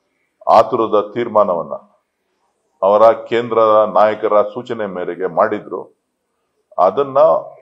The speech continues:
ಹಿಂಪಡೆದಿದ್ದಾರೆ ಹೊರತು ಇದರಲ್ಲಿ ಯಾವುದೇ ಸತ್ಯಗಳಿಲ್ಲ.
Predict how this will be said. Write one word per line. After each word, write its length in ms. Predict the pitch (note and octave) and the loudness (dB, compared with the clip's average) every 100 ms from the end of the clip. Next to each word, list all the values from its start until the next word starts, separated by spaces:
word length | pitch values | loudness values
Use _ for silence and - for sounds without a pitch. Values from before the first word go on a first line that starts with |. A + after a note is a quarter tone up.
| G#2 | -16
ಹಿಂಪಡೆದಿದ್ದಾರೆ 720 | A#2+ B2 B2+ A2+ A2 G#2+ G#2 | -14 -4 -2 -2 -2 0 0
ಹೊರತು 720 | F2+ G#2+ G#2+ A2+ E2 - - _ _ _ _ _ | 0 -2 -2 -4 -4 -8 -20 _ _ _ _ _
ಇದರಲ್ಲಿ 420 | A#2+ A#2+ B2 B2+ | -8 -4 -4 0
ಯಾವುದೇ 340 | G2+ G#2+ A#2+ A#2+ | 4 4 2 -2
ಸತ್ಯಗಳಿಲ್ಲ. 760 | - G#2 A#2+ A2 G2+ E2+ E2 | -4 -6 0 0 0 -4 -4